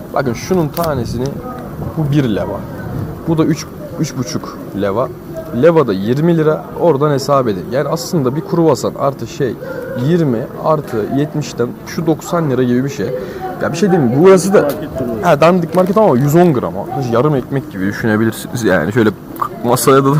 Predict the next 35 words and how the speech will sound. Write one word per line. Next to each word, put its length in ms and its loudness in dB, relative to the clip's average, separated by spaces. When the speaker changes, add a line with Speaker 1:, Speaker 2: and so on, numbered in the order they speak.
Speaker 1:
boyutu 340 4
belli 220 2
oluyor. 160 -2
Ben 120 6
şunu 260 2
demek 220 4
istiyorum. 300 -6
Fiyatları 580 4
fena 380 4
değil. 200 6
Yani 200 2
Bulgaristan 640 2
Avrupa 480 0
Birliği 320 -2
ülkesi 400 -4
de 60 -2
olsa 280 -6
şu 100 -8
anda 320 -10
fiyatları 440 -4
cidden, 380 -6
e, 200 -2
Türkiye 340 -2
ile 120 -2
gayet, 300 -4
Türk 120 -8
parasıyla 460 -2
gayet 360 -2
alışveriş 380 -6
yaparsınız 380 -4
ki 80 -14
şu 120 -14
kahveyi 420 -4
dediğim 240 -4
gibi 160 -4